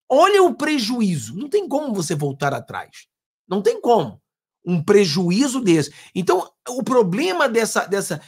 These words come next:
dessa vontade de, de, de, porque todos nós, como repito, nós não queremos fake news, o problema é como lidar com os fake news.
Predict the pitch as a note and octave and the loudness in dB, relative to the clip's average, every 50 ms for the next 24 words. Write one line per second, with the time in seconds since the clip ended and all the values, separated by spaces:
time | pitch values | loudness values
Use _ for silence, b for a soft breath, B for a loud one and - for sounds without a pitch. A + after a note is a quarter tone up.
0 | B B E3+ G3+ G3 G#3 E3+ E3 F3 E3 D#3 C#3+ C3+ - - G#3+ A3+ C4 C#4+ C#4 | B B 0 0 0 0 0 -2 -2 -2 -2 -6 -6 -2 2 4 4 6 6 6
1 | C4 C4 A#3 E3+ C#3+ - C#3+ D3 C3 - b b b b b b C#3+ F#3 G3 D#3 | 4 4 2 -2 -4 -4 -4 -6 -6 -6 b b b b b b -6 -6 -4 -2
2 | F#3 F#3 - - _ _ - - G#3+ G#3 F#3 G3+ - D#3+ D3 C#3 - - - - | -2 -4 -4 -6 _ _ -8 -4 -4 -4 -4 -4 -8 -8 -8 -8 -8 -8 -6 -2
3 | - C3 C3+ D#3 F3 E3 D#3+ D3 C#3+ D3 F3 E3+ - - D3 C#3 B2+ F3 G3+ G3+ | 0 0 0 0 -2 -2 -2 0 2 2 2 0 -2 -4 -4 -2 0 0 -2 -2
4 | - F3+ A3+ B3+ - - - - - C3 C#3+ D#3+ D3+ G3 A#3+ G#3+ - B3 D#3+ D#3 | -2 -2 -2 -2 -4 -8 -18 -12 -4 -2 -2 0 0 0 -2 0 0 0 2 2
5 | F#3 G3 E3 D3 - - D3+ C#3 - A2 G#2+ C#3 E3 D#3 B2 - - b b b | 2 2 0 -2 -4 -4 -4 -4 -4 -4 0 0 2 0 0 -4 -12 b b b
6 | b b b b D3+ C#3+ E3 F#3 E3+ D3+ F3 B3 D4 C4+ A3 E3+ E3 E3+ E3+ - | b b b b -2 0 2 2 4 4 4 4 4 4 2 2 2 2 0 -2
7 | _ - C4+ D#4 F#4 G4 F#4+ F4 D#4+ B3+ F#3+ E3 G3+ A3+ A3+ A#3 A#3+ C#4 B3 - | _ 2 4 4 6 6 4 0 0 0 0 2 2 2 2 0 -4 -6 -6 -6
8 | - - B3 B3 - F4 C4+ F#3+ F#3+ F3 - | -4 -6 -6 -6 -4 -4 -2 0 0 -2 -4